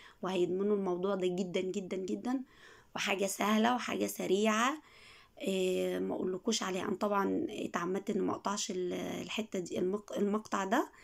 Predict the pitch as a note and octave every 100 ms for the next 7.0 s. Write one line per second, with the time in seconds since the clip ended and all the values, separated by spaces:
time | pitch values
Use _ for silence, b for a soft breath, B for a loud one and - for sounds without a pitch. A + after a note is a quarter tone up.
0 | B B B - A3 G#3+ - A3 F#3+ F#3
1 | - F#3 F#3 F#3 - F#3 - - F3+ F3+
2 | E3 E3+ G#3+ G#3+ - G#3+ F#3+ F3+ E3+ F3+
3 | G#3 F#3 F3+ - - G3+ F#3+ F3+ F3+ F3
4 | - F#3 - - G3 F#3+ F3 F3+ F#3 E3+
5 | - F3 F3 E3+ - - G#3+ - F3+ E3+
6 | F#3+ F3+ F#3 F#3 E3 F3 F3 F#3+ F3+ F3